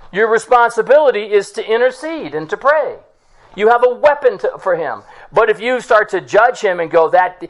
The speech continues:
he's a liar, he's a li-," who, who is the accuser? That's Satan. You start to do Satan's job. You're the one, instead of pointing the finger at yourself, saying,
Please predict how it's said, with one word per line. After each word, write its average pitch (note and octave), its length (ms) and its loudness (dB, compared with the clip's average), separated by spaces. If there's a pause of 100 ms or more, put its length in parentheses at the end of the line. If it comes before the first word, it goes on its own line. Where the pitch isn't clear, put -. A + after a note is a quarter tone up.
(180)
he's G3 220 -4
a D3+ 60 6
liar, D#3 600 2
he's E3 240 -12
a D3+ 60 0
li-," D#3 260 0
who, A#3 280 -2 (200)
who C4+ 240 2
is B3+ 160 -4
the D4 140 -8
accuser? D4+ 560 -4 (580)
That's G3+ 220 2
Satan. D#4 400 0 (340)
You B3+ 180 -2
start A#3+ 260 0
to A#3 60 -2
do G#3+ 200 -6
Satan's G#3+ 420 0
job. D4 360 -2
You're C4 120 0
the C#4 100 0
one, A3 220 2
instead G3 300 0
of F#3 60 2
pointing B3 280 0
the G#3+ 80 -2
finger A#3 340 0
at G3+ 60 -4
yourself, A3 380 2
saying, F3+ 240 -4